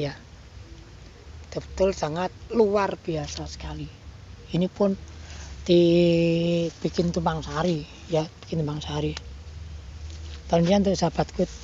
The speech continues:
eh, sahabat tani semuanya, sekali lagi jangan lupa dibantu subscribe Jatimulya T V, sahabat tani Indonesia. Dan mungkin, eh, untuk sahabatku semuanya yang mungkin ada, ada informasi tanaman di sekitar Anda,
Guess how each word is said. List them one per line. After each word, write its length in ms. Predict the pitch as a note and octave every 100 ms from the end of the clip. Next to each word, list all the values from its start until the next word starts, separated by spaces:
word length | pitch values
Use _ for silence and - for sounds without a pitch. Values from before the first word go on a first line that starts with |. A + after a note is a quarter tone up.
| -
eh, 320 | E3 E3 E3
sahabat 400 | D3+ E3 D3 D#3+
tani 160 | E3+ E3
semuanya, 560 | E3 E3 D#3 E3+ A3
sekali 240 | - - E3
lagi 280 | C#3+ G#3 A#3 - - - - - -
jangan 240 | - D3 D3+
lupa 240 | D#3 D#3
dibantu 560 | E3+ - C#3+ C#3 F3 E3 D3+
subscribe 480 | D#3+ - - E3+ - -
Jatimulya 480 | C#3+ - D#3 D#3 D3+
T 80 | D#3
V, 240 | G3 A#3+ - - - - - -
sahabat 400 | - D3+ D#3+ -
tani 160 | D3
Indonesia. 400 | C#3 C#3+ - C#3 - -
Dan 160 | G3 A3+
mungkin, 240 | A3 C#4+ C#4+ - - - - -
eh, 180 | G3 G#3+ -
untuk 240 | G3 A3+
sahabatku 460 | F#3 D#3+ E3 - F#3+
semuanya 720 | G3 F3+ D3+ D#3+ A#3 B3+ C#4 - - - -
yang 220 | E3+ E3
mungkin 400 | E3 D#3+ - G#3
ada, 540 | E3+ D3 E3 E3+ F#3 F3+ - - - - - - -
ada 120 | D#3+ D3
informasi 640 | D3 D3 C#3 C#3 G3 G3+ - -
tanaman 460 | F#3 F3 E3+ F3+
di 100 | D#3+
sekitar 380 | - G3 F3+ E3+
Anda, 380 | E3+ D3+ C#3 C3+